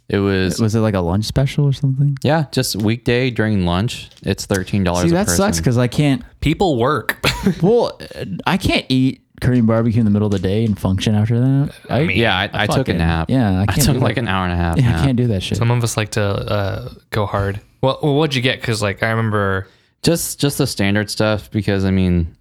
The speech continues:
Speaker 1: they're not very ethnic, so they're new to it. So I got 'em, like, bulgogi and, like, pork belly, and I got 'em the short rib and stuff like that. But that was basically it. They didn't really go hard on, like, kimchi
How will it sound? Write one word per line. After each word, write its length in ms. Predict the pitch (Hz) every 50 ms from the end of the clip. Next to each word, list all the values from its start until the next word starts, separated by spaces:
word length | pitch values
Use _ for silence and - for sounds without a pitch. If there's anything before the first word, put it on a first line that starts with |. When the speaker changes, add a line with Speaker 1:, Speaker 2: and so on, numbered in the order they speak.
| _ - 117
Speaker 1:
they're 320 | - 101 98 95 92 87 85 - _ _ _ _ _ _ _ _ _ -
not 280 | 101 101 101 101 85
very 320 | 101 95 104 104 104 104 98
ethnic, 600 | 87 95 95 - - 117 113 107 107 - - - - - - - - -
so 140 | - - -
they're 140 | 101 98 95
new 260 | 98 104 98 92 92
to 140 | - - 92
it. 60 | 87 87
So 120 | - 92
I 60 | 92
got 120 | 90 90 92
'em, 100 | 92 92
like, 140 | 90 87 85
bulgogi 760 | 90 95 95 90 - 90 87 87 85 87 87 85 85 85 82
and, 80 | 82
like, 200 | 82 82 80 -
pork 280 | - - 87 85 80 -
belly, 440 | - 85 85 85 85 85 85 82 82
and 120 | 82 85
I 60 | 85
got 160 | 85 85 85 85
'em 240 | 85 85 85 - - _ -
the 380 | 90 87 87 85 87 85 82 - _ _ _ _ _ _ _
short 360 | - - - 98 92 80 67 85
rib 400 | 87 87 85 85 82 82 82 - - -
and 180 | 90 85 82
stuff 300 | - - 87 87 85 -
like 160 | 87 90 -
that. 460 | - 87 87 85 85 85 82 107 101 -
But 300 | - 85 82 80 80 - - - _ - - -
that 100 | - 98
was 100 | 107 95
basically 540 | - 113 107 101 - 110 95 - 95 92 90
it. 240 | 87 87 85 - -
They 80 | 98
didn't 180 | 101 113 117 113
really 200 | 110 101 107 92
go 200 | 92 95 92 90
hard 240 | 92 90 87 92 90
on, 100 | 87 85
like, 200 | 85 82 80 -
kimchi 720 | - 95 87 87 82 - - 92 85 87 85 82 80